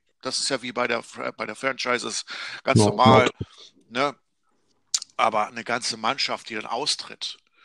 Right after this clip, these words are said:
Speaker 1: Und gerade
Speaker 2: Mhm.
Speaker 1: bei Hannover, wo man dann auch gleich zwei Mannschaften dann komplett irgendwie zerstört hat. Ja?
Speaker 2: Ja, das ist ja
Speaker 1: Wei-,
Speaker 2: das.
Speaker 1: weiß ich nicht, ob das so gutes, äh, Aushängeschild für die Elf ist, ne?
Speaker 2: Mhm.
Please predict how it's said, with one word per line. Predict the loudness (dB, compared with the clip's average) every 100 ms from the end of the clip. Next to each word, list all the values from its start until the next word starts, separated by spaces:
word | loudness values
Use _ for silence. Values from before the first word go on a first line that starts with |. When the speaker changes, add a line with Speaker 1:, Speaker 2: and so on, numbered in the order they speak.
| -20 _ _
Speaker 1:
Und | -16 2
gerade | 6 6
Speaker 2:
Mhm. | 6
Speaker 1:
bei | 2 -4
Hannover, | -6 -6 -4 -6 -6 -12
wo | -14
man | -8 -6
dann | -6
auch | -8 -10
gleich | -10 -6
zwei | -2 -2 -4
Mannschaften | -8 -6 -4 -6 -8 -10
dann | -10
komplett | -10 -6 -2 -2 -2
irgendwie | -8 -8 -6 -6 -6 -10 -18 -18 -14
zerstört | -8 -4 -2 2 2 2
hat. | -8 -8 -14 _ -10
Ja? | -8 -8 _ 2
Speaker 2:
Ja, | 4 4 -4 -18 -20 -20 -20 -14 0
das | 4 6
ist | 8
ja | 8
Speaker 1:
Wei-, |
Speaker 2:
das. | 6 4 -2 -10 -8
Speaker 1:
weiß | 2 2 4 0
ich | -2
nicht, | -6 -8
ob | -8
das | -4 -2
so | -2 -4 -12
gutes, | -20 -8 -2 -2 -2 -4
äh, | 0 0
Aushängeschild | -2 -4 -6 -6 -6 -2 -2 -4 -16 -16 -16 -16 -20 -20
für | -18 -12 -8 -6
die | -6 -2
Elf | -2 -2
ist, | -8 -10 -10 -8
ne? | -10 -10 _ _ -14 -14 -14 -18 -20 -20 _ 4
Speaker 2:
Mhm. | 8 8 4